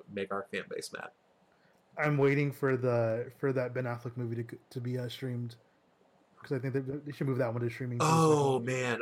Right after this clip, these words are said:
Speaker 1: I hope you, I hope you get to watch it on streaming, 'cause I got to
Speaker 2: Did you see it?
Speaker 1: Yeah.
Speaker 2: Oh, did you like it?
Speaker 1: Yeah.
Speaker 2: Really? Fuck, okay.
Speaker 1: Yeah, um, we, we gotta talk about it at some point,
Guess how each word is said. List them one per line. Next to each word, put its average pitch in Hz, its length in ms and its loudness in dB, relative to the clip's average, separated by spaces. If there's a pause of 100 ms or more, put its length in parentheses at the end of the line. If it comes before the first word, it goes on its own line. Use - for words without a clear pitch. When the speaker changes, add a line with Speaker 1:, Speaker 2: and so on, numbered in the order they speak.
Speaker 1:
I 135 80 4
hope 175 200 2
you, 170 200 0
I 147 100 6
hope 170 180 0
you 165 80 -2
get 156 120 2
to 131 80 -2
watch 117 200 4
it 104 60 0
on 98 100 -4
streaming, 95 400 -6
'cause 107 380 -4
I 117 140 2
got 120 220 0
to 120 140 0
Speaker 2:
Did 110 100 4
you 104 60 4
see 120 160 0
it? 233 260 -6
Speaker 1:
Yeah. 113 280 2 (760)
Speaker 2:
Oh, 147 120 0
did 131 140 -4
you 127 60 0
like 120 160 -4
it? - 220 -8
Speaker 1:
Yeah. - 360 -4 (640)
Speaker 2:
Really? 208 300 -8 (180)
Fuck, - 200 -20 (100)
okay. 110 200 -20 (260)
Speaker 1:
Yeah, 92 340 -8 (140)
um, 95 680 -6 (960)
we, 123 300 -6
we 131 100 -4
gotta 147 200 6
talk 117 220 0
about 95 180 -2
it 90 100 -8
at 95 120 -12
some 92 180 -6
point, 87 320 -8